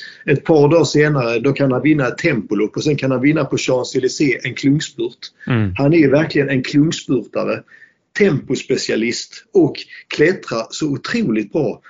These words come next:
Speaker 1: Alltså det är mycket bättre än vad Peter Sagan och sådana har gjort med det. Så, så han är verkligen ett, ett unikum.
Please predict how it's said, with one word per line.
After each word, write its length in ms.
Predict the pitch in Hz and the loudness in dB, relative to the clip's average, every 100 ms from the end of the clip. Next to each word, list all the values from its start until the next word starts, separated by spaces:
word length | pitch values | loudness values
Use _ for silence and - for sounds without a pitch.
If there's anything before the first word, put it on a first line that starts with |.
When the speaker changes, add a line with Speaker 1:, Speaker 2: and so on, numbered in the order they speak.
| _ _ | _ _
Speaker 1:
Alltså 220 | 117 - 123 | -8 -2 0
det 180 | 123 | 2
är 40 | 117 | 2
mycket 440 | 123 190 202 131 | 2 2 0 0
bättre 260 | 175 151 117 | 0 0 -2
än 60 | |
vad 160 | 110 113 | -2 0
Peter 240 | 131 123 | -2 -2
Sagan 500 | 127 - 165 104 101 | -4 -2 -2 -2 -2
och 60 | 110 | -4
sådana 200 | 175 147 | -2 0
har 60 | 107 | 0
gjort 140 | 110 | 0
med 180 | 147 123 | 0 -2
det. 60 | 101 | -2
Så, 140 | 110 | -4
så 120 | - | -4
han 180 | 127 160 | 0 2
är 60 | 143 | 2
verkligen 320 | 147 143 123 | 2 0 -2
ett, 300 | - 156 - | -4 -10 -6
ett 240 | 135 - | -6 0
unikum. 640 | 175 117 104 101 131 170 | 2 2 0 -2 -4 -4